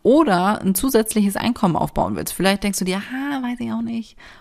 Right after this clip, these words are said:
Vollzeit selbstständig, ich weiß noch nicht, ich will vielleicht erstmal den Zeh in den, in den Pool hier halten, erstmal gucken, wie sich das Ganze so anfühlt.“ Ja, dann ist das hervorragend für dich, wenn du da ein zusätzliches Einkommen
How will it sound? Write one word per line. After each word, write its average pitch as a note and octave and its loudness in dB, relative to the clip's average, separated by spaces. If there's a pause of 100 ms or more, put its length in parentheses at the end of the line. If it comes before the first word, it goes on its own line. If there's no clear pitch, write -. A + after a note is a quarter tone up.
Vollzeit G3 -4
selbstständig, G3 -4
ich E3+ -2
weiß G3 -2
noch A3+ -2
nicht, A#3 -4
ich D#3+ -2
will G3+ 0
vielleicht G3+ 0
erstmal F#3 2
den D#3+ 0
Zeh C4+ 0
in - -2
den, D#3 0 (300)
in - 0
den D#3+ 2
Pool F3+ 6
hier D3+ 2
halten, F3 2
erstmal G#3 2
gucken, G3 0
wie F#3 2
sich F#3 2
das F3 -4
Ganze F3 2
so D#3 0
anfühlt.“ A3 2 (560)
Ja, D#3+ 2
dann G#3+ 2
ist - -4
das F#3+ 0
hervorragend G3+ 2
für F3+ 0
dich, F3 0
wenn D#3 2
du E3+ 0
da D#3+ 0
ein D3+ -2
zusätzliches D#3 -6
Einkommen D#3 -8